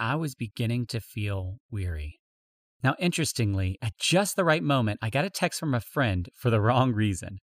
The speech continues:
I had reshared an image that I had shared four years ago of me in the back of an ambulance after blacking out for some unknown reason. And a friend of mine saw this, but assumed that it had happened that day.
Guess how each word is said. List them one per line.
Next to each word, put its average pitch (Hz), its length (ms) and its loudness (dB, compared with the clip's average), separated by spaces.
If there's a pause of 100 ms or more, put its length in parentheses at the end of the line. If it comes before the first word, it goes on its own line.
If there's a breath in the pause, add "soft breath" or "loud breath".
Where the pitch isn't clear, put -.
(280)
I - 120 4
had 135 80 4
reshared 165 520 2
an 123 80 2
image 127 380 0
that 113 160 2
I 110 80 6
had 107 100 0
shared 110 320 2
four 156 320 2
years 120 320 4
ago 90 500 -4
of 110 140 2
me 143 320 6
in 131 80 -2
the 104 80 0
back 113 300 0
of 113 60 -2
an 110 60 -2
ambulance 90 680 -4 (100)
after 107 240 0
blacking 110 480 2
out 98 180 -2
for 101 120 -8
some 98 280 -4
unknown 107 460 2
reason. 87 440 -6 (300)
And 123 80 4
a 123 40 6
friend 220 200 4
of 226 60 2
mine 139 240 2
saw 180 320 2
this, 98 340 0
but 117 120 4
assumed 143 440 4
that 123 120 2
it 104 80 2
had 95 120 0
happened 107 460 0
that 92 240 -4
day. 85 320 -10